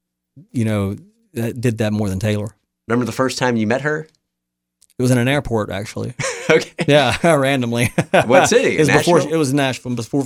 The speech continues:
Speaker 1: before she had even had a record deal.
Speaker 2: So did she come up to you and say, "Hi, I'm Big Fan,"
Speaker 1: <coughs>
Speaker 2: or
Speaker 1: Yeah, she came up and introduced herself.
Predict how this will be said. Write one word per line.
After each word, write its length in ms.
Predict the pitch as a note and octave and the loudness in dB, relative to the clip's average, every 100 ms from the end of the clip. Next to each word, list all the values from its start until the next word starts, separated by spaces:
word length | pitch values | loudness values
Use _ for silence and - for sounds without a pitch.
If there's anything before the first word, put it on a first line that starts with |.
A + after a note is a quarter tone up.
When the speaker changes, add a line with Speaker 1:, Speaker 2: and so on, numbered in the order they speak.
| - | -4
Speaker 1:
before 260 | B2+ - B2+ | -4 -2 -2
she 140 | - | -2
had 100 | B2 | -4
even 180 | B2 A#2 | -4 -4
had 120 | A2 | -2
a 20 | |
record 300 | A2 A#2+ A#2 | -2 -4 -4
deal. 180 | A2 B2 - _ - | -8 -10 -14 _ -2
Speaker 2:
So 100 | C3 | -2
did 80 | |
she 100 | A2+ B2+ | 0 0
come 160 | B2 | 2
up 120 | D3 F3+ | 2 0
to 80 | F#3+ | 0
you 80 | E3 | 0
and 100 | C3 | 0
say, 140 | B2+ | 0
"Hi, 200 | E3 A3 | 0 0
I'm 80 | F#3 | 2
Big 120 | D#3 | 4
Fan," 480 | - - - F#3 - | 4 4 2 2 0
Speaker 1:
<coughs> 20 | |
Speaker 2:
or 100 | F2 | 0
Speaker 1:
Yeah, 180 | C#3 B2+ | 0 -2
she 120 | - | -2
came 100 | B2+ | -4
up 40 | B2+ | -2
and 80 | |
introduced 300 | A#2+ A2 A2 | -2 -2 -4
herself. 380 | - - A#2 - | -6 -6 -8 -10